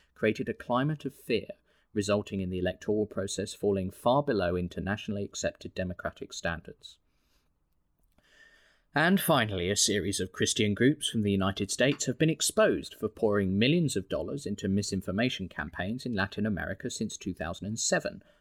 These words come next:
according to an investigation by Open Democracy. The organization found that forty-four million dollars had been spent by around twenty right-wing Christian groups on campaigns related to covid nineteen, health and rights issues,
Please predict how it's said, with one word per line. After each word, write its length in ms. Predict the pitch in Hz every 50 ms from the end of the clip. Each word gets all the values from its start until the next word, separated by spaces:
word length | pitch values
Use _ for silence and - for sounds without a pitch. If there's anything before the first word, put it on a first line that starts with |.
| _ _
according 420 | 139 139 - 208 190 170 160 127
to 120 | - - 117
an 60 | 110
investigation 720 | 104 95 95 - - - 92 - 78 87 - - 110 110
by 180 | 110 113 104 - -
Open 260 | 82 80 - - -
Democracy. 720 | - 92 90 90 104 98 - - - - - - 123 127 _ _ _ _ _ _ _ _ _ _
The 100 | 110 104
organization 680 | 101 95 104 101 98 95 92 104 104 110 110 - - 147
found 260 | - 117 110 107 104
that 160 | 101 - -
forty-four 640 | - 113 110 - - 104 - - - 127 131 131 117
million 400 | 107 104 110 127 160 170 139 104
dollars 380 | - 76 - - - - - -
had 100 | - -
been 160 | 104 101 101
spent 400 | - - 110 107 110 101 - -
by 160 | 101 101 104
around 400 | 104 120 123 123 127 113 - -
twenty 460 | - - 156 160 156 - - 92 85
right-wing 560 | 82 82 87 104 117 - - - 98 95 92
Christian 420 | - - 113 113 - - - 92 87
groups 400 | - - 117 143 147 - - - - - - _ _ -
on 140 | 110 110 104
campaigns 680 | - - 107 101 98 - 104 107 120 143 151 - -
related 380 | 107 98 87 90 - - - -
to 80 | 95
covid 420 | - - - 95 92 87 92 - -
nineteen, 560 | 85 82 82 - - - 110 113 120 131 143 - _ _ _
health 400 | _ - - 127 147 147 - - _ _
and 280 | 117 120 139 160 170 - 156
rights 320 | 143 131 110 - - -
issues, 460 | - - - - 107 - - - -